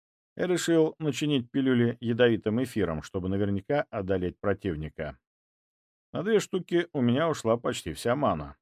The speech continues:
Благо лес был совсем рядом, поэтому я напитался манной и сделал еще две пилюли. Чтобы убедиться, что ловушки наверняка сработают, я, как обычно, решил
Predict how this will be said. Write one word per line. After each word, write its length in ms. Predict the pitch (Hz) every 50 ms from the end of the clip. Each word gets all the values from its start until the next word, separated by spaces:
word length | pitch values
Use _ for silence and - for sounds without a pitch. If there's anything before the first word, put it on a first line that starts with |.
| _ _ _ _ _ _ _ _ _ _ _ _ _ _ _ _ _ _ _ _ -
Благо 300 | - 147 151 143 123 123
лес 240 | 123 123 120 113 101
был 340 | 95 101 107 101 95 92 82 -
совсем 380 | - - 90 85 - 95 90 95
рядом, 400 | 110 143 151 123 110 90 78 - - _ -
поэтому 580 | - 175 180 175 - 151 135 131 127 113 117 _ _ _ _ _ _ _ _
я 100 | - 175
напитался 540 | 160 135 117 120 107 110 104 92 85 - -
манной 380 | 123 151 175 170 170 160 156 156
и 200 | 147 - 160 156
сделал 420 | 143 113 107 110 113 117 117 120 _
еще 320 | - 147 139 123 - 104 87
две 160 | 82 82 80
пилюли. 480 | 73 - 90 87 87 85 82 80 73 - _ _ _ _ _ _ _ _ _ _
Чтобы 320 | - - - - 107 98 110
убедиться, 480 | 117 117 139 131 123 120 104 - -
что 220 | 90 - - - 98
ловушки 640 | 98 98 98 98 98 - - - - 98 87 78 -
наверняка 520 | - 92 90 90 90 90 87 - - 85 78
сработают, 760 | - - 92 110 127 160 185 175 147 143 143 131 120 120 _ _ _ _ _ _ _ _ _ _ _ _ _ _ -
я, 200 | 160 196 214 208
как 260 | - - 151 120 -
обычно, 720 | 117 110 113 143 151 127 - - 135 127 123 120 101 107 -
решил 420 | 131 123 120 - 160 165 156 -